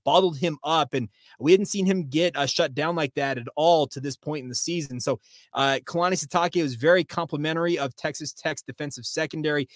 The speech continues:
during his press conference this week, calling it, he thought, maybe the biggest one he has seen in college football this year in terms of just overall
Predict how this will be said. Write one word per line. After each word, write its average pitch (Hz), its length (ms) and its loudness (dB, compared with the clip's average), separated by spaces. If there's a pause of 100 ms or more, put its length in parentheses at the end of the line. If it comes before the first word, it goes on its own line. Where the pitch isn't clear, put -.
(140)
during 139 200 -2
his 151 160 -2
press 151 240 -4
conference 147 440 -6
this 143 200 -4
week, 143 160 -4
calling 151 240 -2
it, 131 100 -2 (260)
he 175 140 -2
thought, 151 220 2 (120)
maybe 151 200 0
the 135 100 -4
biggest 151 440 -2
one 151 180 -2
he 147 120 -2
has 131 100 -2
seen 156 340 -2
in 131 80 -4
college 135 340 -4
football 151 300 -2
this 143 160 -4
year 151 80 -4
in 143 60 -4
terms 139 160 -6
of 123 40 -6
just - 80 -8
overall 139 440 2